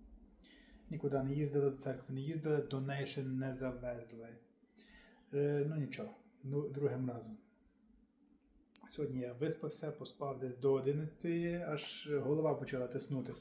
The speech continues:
Коли довго сплю, голова болить. М, потім аж після обіду з'їв таблетку. Думав, перейде, ні. Не те, щоб боліло, так ти переспав.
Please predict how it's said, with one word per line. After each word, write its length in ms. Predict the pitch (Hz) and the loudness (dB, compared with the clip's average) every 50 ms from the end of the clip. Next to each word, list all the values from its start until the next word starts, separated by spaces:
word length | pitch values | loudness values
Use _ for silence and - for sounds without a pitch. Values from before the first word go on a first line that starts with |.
| - - - - - - - - | -12 -16 -16 -18 -20 -20 -8 0
Коли 140 | - 135 131 | 2 4 6
довго 240 | 139 143 131 131 - | 8 6 6 6 4
сплю, 260 | - - - 151 - 135 | 2 2 4 4 6 6
голова 260 | 131 131 127 127 117 | 6 4 4 2 2
болить. 320 | 107 113 113 110 107 - - - - - - - - - - - - - _ _ - | 0 -2 -6 -8 -8 -10 -14 -20 -20 -20 -20 -20 -20 -20 -20 -20 -20 -20 _ _ -18
М, 560 | - 135 147 151 143 143 139 135 139 139 131 131 131 127 123 123 123 120 113 - - | -16 -12 -10 -8 -8 -6 -6 -6 -6 -6 -6 -6 -6 -6 -6 -6 -8 -8 -10 -10 -8
потім 280 | 139 127 - 131 127 | -6 -4 0 2 4
аж 160 | 127 123 123 - | 4 4 2 0
після 320 | - - - - 147 135 | -4 -4 0 2 2 4
обіду 320 | 131 127 131 123 123 117 | 4 4 2 0 0 0
з'їв 180 | 113 120 117 - | -2 -2 -4 -4
таблетку. 480 | - 123 110 110 107 107 - - - - - - - | -6 -6 -6 -6 -8 -8 -8 -12 -14 -14 -16 -14 -10
Думав, 280 | 127 120 120 117 110 - | -8 -6 -6 -6 -6 -6
перейде, 400 | 131 120 120 120 123 127 127 120 | -6 -6 -4 -2 -2 -2 -2 -2
ні. 180 | 117 113 107 107 - - _ _ _ - - _ _ _ _ _ _ - - _ _ - 214 | -4 -6 -6 -6 -8 -12 _ _ _ -20 -20 _ _ _ _ _ _ -20 -20 _ _ 2 4
Не 140 | 202 208 | 4 4
те, 160 | 202 233 214 - | 6 4 4 4
щоб 200 | 175 147 127 131 | 4 4 6 6
боліло, 340 | 139 135 131 127 120 117 | 8 8 8 6 2 2
так 220 | 110 - - - - | -2 -6 -8 -12 -16
ти 180 | - - 131 127 - - _ _ _ _ - - - 180 170 - - | -14 -14 -14 -14 -16 -20 _ _ _ _ -20 -20 -18 -16 -16 -4 2
переспав. 640 | 160 156 160 143 - - - 131 117 110 - - | 6 8 8 8 8 6 2 0 0 0 -2 -10